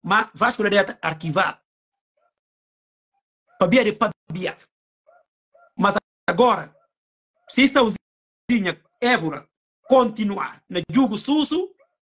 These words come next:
e na sintin, e na sintin dentro de breve. Mas na sintin duro e feio.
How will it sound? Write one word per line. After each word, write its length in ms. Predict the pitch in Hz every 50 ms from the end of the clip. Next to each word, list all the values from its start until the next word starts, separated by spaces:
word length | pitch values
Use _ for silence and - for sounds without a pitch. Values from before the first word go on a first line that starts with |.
| _ _ _ _ _ _ _ -
e 60 | -
na 80 | 220 233
sintin, 500 | - - 202 185 175 180 208 202 175 151 - _ _ _ _ _ - - 156 - _ -
e 60 | 185
na 80 | 233 233
sintin 420 | 226 - 214 196 175 156 220 190
dentro 340 | 160 226 247 240 - 202 180
de 120 | 160 175
breve. 360 | 165 160 - - - - - _ _ _ _ _ _ _ _ _ -
Mas 160 | 180 240 294
na 100 | 311 277
sintin 480 | - 254 240 226 220 330 269 285 277 - _ _
duro 380 | 139 123 151 466 466 415 349 254
e 80 | 233
feio. 480 | - - - - - - - - -